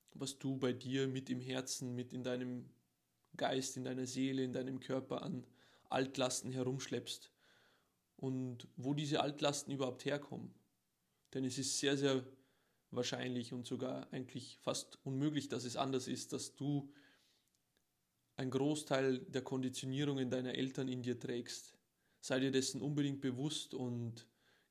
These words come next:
geh dem auf den Grund und versuch zu verstehen, warum das so ist, damit du es für dich bewältigen und dann letztendlich auch loslassen kannst. Denn am Ende,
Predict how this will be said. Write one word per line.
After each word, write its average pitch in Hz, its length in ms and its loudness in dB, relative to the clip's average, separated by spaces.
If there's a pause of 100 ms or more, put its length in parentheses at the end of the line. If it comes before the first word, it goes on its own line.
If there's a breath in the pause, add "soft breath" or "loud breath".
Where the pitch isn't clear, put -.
geh 135 140 4
dem 139 180 4
auf 127 120 4
den 123 200 -2
Grund 139 400 2
und 120 260 -6
versuch 147 460 -2
zu 143 100 -6
verstehen, 135 440 0
warum 131 240 2
das 135 160 0
so - 100 -4
ist, - 360 -8 (600 soft breath)
damit 127 340 0
du 135 120 6
es 127 120 8
für 131 160 0
dich 131 420 -2 (1080 soft breath)
bewältigen 135 540 4
und 123 140 -2
dann 123 120 0
letztendlich 123 420 -2
auch 113 160 -6
loslassen 127 500 -4
kannst. - 460 -10 (560 soft breath)
Denn 123 240 0
am 139 160 -2
Ende, 170 540 4